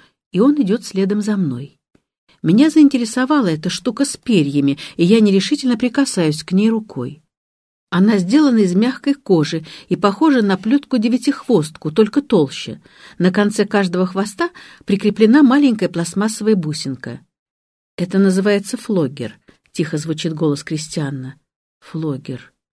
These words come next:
Хм. По-моему, я в шоке. Мое подсознание в ужасе сбежало или валяется в нокауте, или перевернулось кверху килем и затонуло. Я оцепенела. Я могу видеть и воспринимать, но не в силах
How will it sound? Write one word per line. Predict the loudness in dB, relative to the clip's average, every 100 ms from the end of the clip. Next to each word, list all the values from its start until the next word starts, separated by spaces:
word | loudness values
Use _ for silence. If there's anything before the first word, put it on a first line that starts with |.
| _ -10
Хм. | -6 -6 -6 _ _ _ _ _ _ _ _
По-моему, | -6 -2 2 4 4
я | 0 -4
в | -8
шоке. | -10 -12 -12 -14 -16 _ _ _ _ _ _ _
Мое | -2 0 0
подсознание | -4 -2 -4 -2 0 2 0
в | 0
ужасе | -2 -2 -2 -4
сбежало | 0 0 2 0 2
или | 0 0
валяется | 0 0 0 0 0
в |
нокауте, | 2 2 2 0 2 0 0
или | 0 2
перевернулось | 2 2 2 2 2 0
кверху | 2 2 2 -2
килем | 0 0 2
и | 2
затонуло. | 0 2 4 4 2 -2 -4 -12 -8
Я | -2 0 0
оцепенела. | -2 -4 2 2 4 0 -4 -12 -16 _ _ _ _ _ _ _
Я | 0 2
могу | 2 0
видеть | 0 -2 -2 -4
и |
воспринимать, | -6 -6 -6 -2 0 0 -2 -10 -20 -6
но | 0 4
не | 2
в | 0
силах | 0 2 2 -2